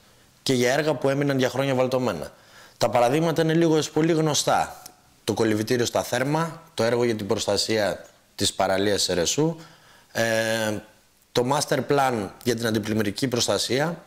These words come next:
αλλά και χρηματοδότηση για επισκευές σε σχολεία και ευρείες ασφαλτοστρώσεις. Με δεδομένο πως έτσι κι αλλιώς η Δημοτική Αρχή τρέχει πολλές υποθέσεις έργων, ε, όπως από το εσπα, και μιλάμε για την προοπτική της βιώσιμης αστικής ανάπλασης,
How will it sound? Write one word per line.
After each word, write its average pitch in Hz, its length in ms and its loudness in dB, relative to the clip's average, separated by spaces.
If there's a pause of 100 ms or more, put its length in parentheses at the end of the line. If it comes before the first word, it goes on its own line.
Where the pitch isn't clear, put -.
(360)
αλλά 139 240 2
και 135 120 -2
χρηματοδότηση 135 680 0
για 143 100 4
επισκευές 131 520 0
σε 135 100 -4
σχολεία 131 400 2
και 135 160 -2
ευρείες 135 280 0
ασφαλτοστρώσεις. 135 840 -2 (600)
Με 123 140 4
δεδομένο 123 360 2
πως 165 320 -2 (300)
έτσι 170 280 0
κι 156 100 2
αλλιώς 127 560 2
η 113 80 0
Δημοτική 113 420 0
Αρχή 127 280 -2
τρέχει 135 640 -2 (300)
πολλές 147 260 2
υποθέσεις 135 500 0
έργων, 107 460 0 (340)
ε, 107 280 0
όπως 127 340 0
από 123 160 0
το 127 120 0
εσπα, - 540 -2 (260)
και 110 100 -4
μιλάμε 117 280 0
για 120 80 0
την 117 100 0
προοπτική 113 380 0
της 107 120 -2
βιώσιμης 117 440 0
αστικής - 320 -2
ανάπλασης, 95 640 -2